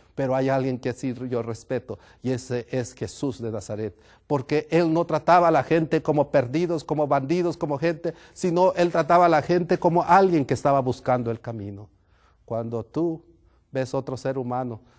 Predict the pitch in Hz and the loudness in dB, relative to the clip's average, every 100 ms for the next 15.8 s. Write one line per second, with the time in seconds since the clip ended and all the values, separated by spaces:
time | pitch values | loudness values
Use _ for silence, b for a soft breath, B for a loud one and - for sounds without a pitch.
0 | b b - 107 127 143 151 131 117 123 | b b -8 -2 0 0 -2 -4 -4 -6
1 | 120 110 104 110 104 107 110 107 b _ | -6 -10 -8 -10 -8 -8 -8 -12 b _
2 | 127 127 123 104 - 101 107 - 92 - | -4 -4 -4 -10 -14 -12 -12 -12 -18 -20
3 | - _ b b 143 - 165 151 147 165 | -20 _ b b -4 0 0 0 -4 -4
4 | 147 - 165 156 156 - 143 151 147 147 | -4 -2 -2 -2 -4 -4 -4 -4 -6 -6
5 | 139 147 139 135 143 147 139 127 127 151 | -6 -6 -6 -6 -6 -6 -6 -6 -4 -2
6 | 156 107 - b b 131 123 135 127 123 | -4 -8 -16 b b -8 -4 -4 -2 -6
7 | 113 117 117 107 - 107 107 107 107 - | -6 -6 -8 -14 -14 -12 -8 -8 -10 -14
8 | B B 143 - 175 170 170 - 165 156 | B B -4 2 4 4 0 2 0 -2
9 | B B _ _ _ 135 147 170 170 156 | B B _ _ _ -4 0 0 0 -2
10 | 175 165 156 151 160 160 156 160 151 160 | 2 2 2 2 2 2 0 0 -2 -4
11 | - 165 165 143 165 160 165 156 165 170 | -4 -2 -2 0 -2 0 0 -2 -2 -2
12 | 160 - 170 165 180 170 160 160 165 - | -4 0 0 0 0 0 -2 -2 -6 -4
13 | 170 160 143 - 190 185 170 151 147 139 | -2 -2 -4 -2 -2 -2 -4 -4 -4 -2
14 | 170 - 147 120 - 143 143 123 110 131 | -2 -2 -6 -6 -8 -8 -8 -8 -8 -10
15 | 135 107 95 - 95 104 - | -10 -12 -16 -14 -16 -16 -18